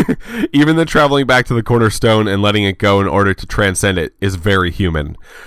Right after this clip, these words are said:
The hosts are just a little more simple, slash literal, slash tangible, psychologically compared to humans,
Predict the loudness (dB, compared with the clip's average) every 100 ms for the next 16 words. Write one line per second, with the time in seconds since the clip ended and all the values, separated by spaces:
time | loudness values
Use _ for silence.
0 | -4 2 2 2 -2 -4 -6 -6 0 0
1 | 0 -2 0 0 2 2 0 -4 0 2
2 | 2 2 -2 -6 -2 0 0 0 -2 -2
3 | -8 -20 -20 -20 -20 -14 -6 -2 2 2
4 | 2 0 -2 0 0 0 -4 0 0 0
5 | -4